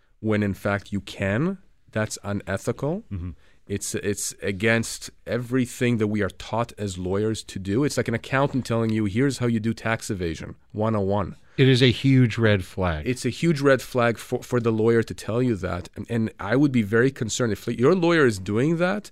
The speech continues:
Speaker 1: I don't know what else the lawyer is doing that's wrong. And I can tell you, I know some of those lawyers.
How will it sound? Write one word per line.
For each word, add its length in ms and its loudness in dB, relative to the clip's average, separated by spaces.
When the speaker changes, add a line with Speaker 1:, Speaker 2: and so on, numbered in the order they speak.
Speaker 1:
I 60 -6
don't 120 0
know 60 2
what 200 6
else 200 4
the 80 0
lawyer 320 4
is 100 0
doing 240 0
that's 260 -6
wrong. 400 -2
And 200 -2
I 120 2
can 120 -2
tell 160 4
you, 120 4
I 80 6
know 160 6
some 200 0
of 60 4
those 200 0
lawyers. 500 -6